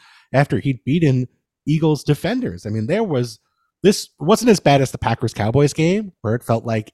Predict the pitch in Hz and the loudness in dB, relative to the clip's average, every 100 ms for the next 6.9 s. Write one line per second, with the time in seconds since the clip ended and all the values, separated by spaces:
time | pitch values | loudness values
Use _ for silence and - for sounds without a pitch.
0 | - 113 120 - 123 113 - 107 123 120 | -8 -6 -4 -4 -2 -2 -2 -2 0 0
1 | 110 107 107 104 113 101 107 120 113 123 | 0 -2 -4 -4 -4 -4 -4 -4 -4 -4
2 | 123 107 110 - 107 107 104 107 104 110 | -6 -8 -8 -8 -6 -4 -4 -4 -6 -4
3 | 120 117 123 123 120 120 120 117 113 131 | -2 4 4 4 -2 -4 -4 -2 -2 -4
4 | - - - _ - 131 110 104 110 - | -8 -20 -20 _ -6 -2 -2 0 -2 -2
5 | 117 107 101 117 104 113 107 113 117 104 | -4 -4 -4 -4 -6 -6 -8 -8 -8 -10
6 | - - 120 165 208 170 127 107 | -12 -10 -6 -6 -8 -6 -4 -4